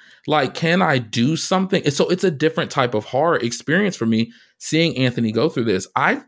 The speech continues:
I saw it as someone who is weighing, "Do I really need to get this scene right now and risk paying, like, two thousand dollars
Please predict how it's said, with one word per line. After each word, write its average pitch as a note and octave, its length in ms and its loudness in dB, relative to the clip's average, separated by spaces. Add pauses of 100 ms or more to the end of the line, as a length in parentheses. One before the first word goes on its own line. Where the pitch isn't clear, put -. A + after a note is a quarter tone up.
I F#3 220 2
saw D3 260 2
it C3 80 2
as A#2+ 140 -2
someone A#2 400 2
who A#2 380 0 (320)
is C3+ 240 0
weighing, A2+ 760 0 (1200)
"Do E3 140 2
I F#3 100 0
really F#3 260 2
need E3+ 140 0
to C#3 40 -2
get C#3+ 200 -2
this C3+ 220 -2
scene D3+ 240 -2
right C3 220 0
now C#3+ 240 2
and A#2+ 240 0
risk D3 260 -2
paying, D#3 300 0
like, B2+ 200 0
two F3 160 -2
thousand B2+ 340 0
dollars A#2 600 0